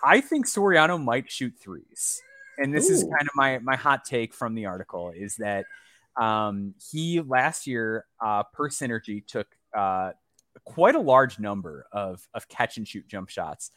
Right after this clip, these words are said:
Speaker 1: Uh, Bartorvik had him at a hundred and forty-five shots classified as a long two, uh, far twos.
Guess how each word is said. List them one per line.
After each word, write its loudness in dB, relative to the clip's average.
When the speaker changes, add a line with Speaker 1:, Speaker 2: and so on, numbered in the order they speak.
Speaker 1:
Uh, 4
Bartorvik 2
had 2
him -4
at -2
a 2
hundred -4
and -10
forty-five -4
shots -6
classified -6
as -10
a -12
long -12
two, -18
uh, -4
far 6
twos. -10